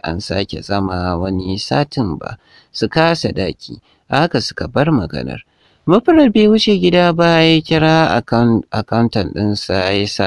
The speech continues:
aka ware wasu kuɗaɗe. Dubu ɗari da hamsin duk wata da zai na ba wa kawunsa don baya son ma a san da wannan maganar a ko'ina. Banda fannin su Imad, banda fannin iyayensa,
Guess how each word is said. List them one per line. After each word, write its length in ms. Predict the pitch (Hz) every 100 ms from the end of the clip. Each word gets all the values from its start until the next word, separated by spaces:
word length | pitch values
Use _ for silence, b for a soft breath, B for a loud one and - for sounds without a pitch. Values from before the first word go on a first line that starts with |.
| 90
aka 240 | 92 - -
ware 540 | 95 92 92 87 87
wasu 300 | 82 78 -
kuɗaɗe. 720 | - 85 90 80 - 120 107 - b b b b b b b b b -
Dubu 280 | 160 175 185
ɗari 340 | 127 110 110
da 140 | 110 78 64
hamsin 560 | 67 - - 151 151
duk 160 | 143 143
wata 420 | 147 147 131 120 110
da 120 | 87
zai 220 | 95 87
na 200 | 71 67
ba 280 | 104 98 90
wa 60 | -
kawunsa 800 | - 95 107 107 - 101 101 101
don 220 | 120 139
baya 340 | 143 143 101
son 240 | - 85 71
ma 340 | 76 85 90
a 120 | - -
san 400 | - 90 101 98
da 100 | -
wannan 380 | 92 95 78 67 58
maganar 640 | - 117 117 98 98 -
a 80 | 104
ko'ina. 600 | - 151 160 - 69 62 - b b b b b
Banda 300 | 160 208 262
fannin 380 | - 190 190 170
su 140 | -
Imad, 500 | 117 123 127 123 117 117
banda 300 | 127 120 87
fannin 480 | - 110 101 90
iyayensa, 760 | - 95 62 78 98 101 -